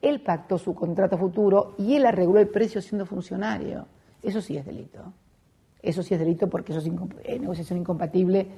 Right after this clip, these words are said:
por, por interés de conflicto, pero, eh, no, no estamos procesa-, no están procesados los que devaluaron ni los que cobraron los contratos a dólar futuro, sino que estamos procesados nosotros,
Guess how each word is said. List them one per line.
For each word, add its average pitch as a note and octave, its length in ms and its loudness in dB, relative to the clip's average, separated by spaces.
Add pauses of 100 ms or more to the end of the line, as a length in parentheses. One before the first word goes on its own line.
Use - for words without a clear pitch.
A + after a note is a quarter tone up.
(460)
por, E3 340 2
por F3 120 0
interés E3+ 280 2
de F#3 80 0
conflicto, F3+ 720 2 (360)
pero, D#3+ 640 0 (560)
eh, E3 200 0
no, C4 360 0 (120)
no G3 120 2
estamos G#3 340 2
procesa-, F3 360 -6
no F#3+ 100 2
están G3+ 200 2
procesados F3+ 640 2 (240)
los F3 200 0
que F3 100 0
devaluaron G#3 840 4 (280)
ni G3 80 2
los F#3 100 2
que G3 140 -2
cobraron F#3+ 560 4
los E3+ 100 -6
contratos F3+ 320 -4
a F#3 40 -2
dólar F#3+ 140 0
futuro, G#3+ 280 -4
sino A#3 100 -2
que E3 60 -2
estamos F#3 240 -2
procesados F#3+ 680 6 (720)
nosotros, - 640 -2